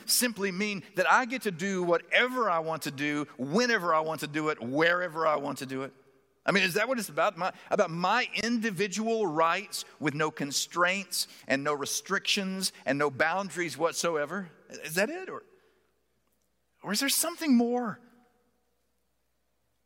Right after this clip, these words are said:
See, last week on Memorial Day, Monday, we celebrated a reality that there have been those in this country who have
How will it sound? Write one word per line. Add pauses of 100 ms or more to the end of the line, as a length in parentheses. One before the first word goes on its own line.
(240)
See,
last
week
on
Memorial
Day, (200)
Monday,
we
celebrated (1120)
a
reality
that
there
have
been
those
in
this
country
who
have